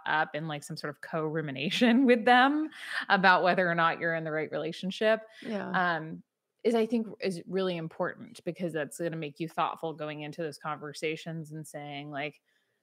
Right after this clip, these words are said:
Speaker 1: "Yeah, I don't know whether or not it's the right relationship,"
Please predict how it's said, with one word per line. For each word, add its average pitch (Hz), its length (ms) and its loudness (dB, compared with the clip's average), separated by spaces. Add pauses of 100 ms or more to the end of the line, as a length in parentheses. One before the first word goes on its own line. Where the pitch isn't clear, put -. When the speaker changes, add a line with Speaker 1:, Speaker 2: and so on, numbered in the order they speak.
(140)
Speaker 1:
"Yeah, 320 140 6
I 415 340 6
don't 370 140 4
know 381 220 6
whether 208 220 4
or 185 40 4
not 175 180 6
it's 160 220 -2
the 175 100 2
right 160 180 4
relationship," 160 680 -2